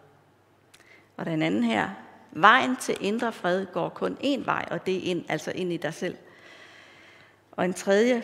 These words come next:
"Prøv at indarbejde de følgende tips i dit liv, og du vil begynde at opleve en ufornægtelig følelse af fred i tanke, krop og sjæl." Og de der følgende tips, det er altså sådan punkt et, to,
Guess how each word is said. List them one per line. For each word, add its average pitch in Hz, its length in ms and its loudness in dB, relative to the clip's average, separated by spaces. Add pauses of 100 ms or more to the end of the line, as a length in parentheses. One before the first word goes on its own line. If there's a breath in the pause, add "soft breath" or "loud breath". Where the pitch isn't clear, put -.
"Prøv 349 360 2
at 254 180 -2
indarbejde 214 760 0
de 180 80 -6
følgende 285 500 4
tips 277 440 -4
i 247 40 0
dit 185 180 -4
liv, 220 360 0 (300)
og 196 160 4
du 220 100 6
vil 214 120 4
begynde 214 500 2
at - 220 -2
opleve 208 560 0
en 214 180 -2 (180)
ufornægtelig 240 680 -2
følelse 220 440 -4
af - 120 -6
fred 226 360 0 (240)
i 208 60 -4
tanke, 196 460 -4
krop 170 400 -6
og - 60 -10
sjæl." - 220 -8 (600)
Og 175 140 -4
de 214 60 -6
der 208 280 4
følgende 226 500 0
tips, - 340 -8
det - 140 2
er 165 60 6
altså 151 220 0
sådan - 340 -4 (120)
punkt 175 200 -4
et, 196 200 -2
to, - 180 -8